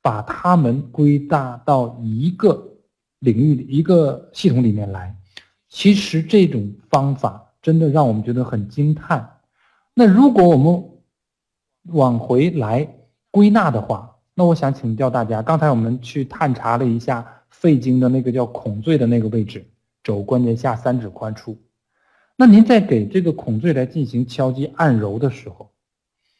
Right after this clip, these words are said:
其实和给肺子做按摩有区别吗？我个人认为是没有区别的，它只是你内在的一个延伸而已。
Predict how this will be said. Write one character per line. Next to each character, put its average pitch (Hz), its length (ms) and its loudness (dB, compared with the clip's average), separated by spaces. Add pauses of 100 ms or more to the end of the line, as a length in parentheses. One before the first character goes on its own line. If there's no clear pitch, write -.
(400)
其 - 220 -2
实 202 200 0
和 170 200 0
给 143 180 -6
肺 175 240 -2
子 131 160 -8
做 123 180 -10
按 147 160 -2
摩 117 160 0
有 110 140 -2
区 - 200 -16
别 123 200 -6
吗？ 120 220 -6 (1400)
我 123 140 -2
个 160 160 0
人 117 160 2
认 113 140 2
为 104 140 -2
是 107 60 -6
没 101 160 -4
有 95 100 -6
区 - 260 -20
别 95 180 -12
的， 95 140 -14 (360)
它 156 140 0
只 151 140 -4
是 143 160 -2
你 135 160 4
内 139 200 2
在 131 140 0
的 117 80 -4
一 117 60 0
个 120 80 0
延 113 260 -4
伸 127 240 -4
而 120 280 -4
已。 113 240 -6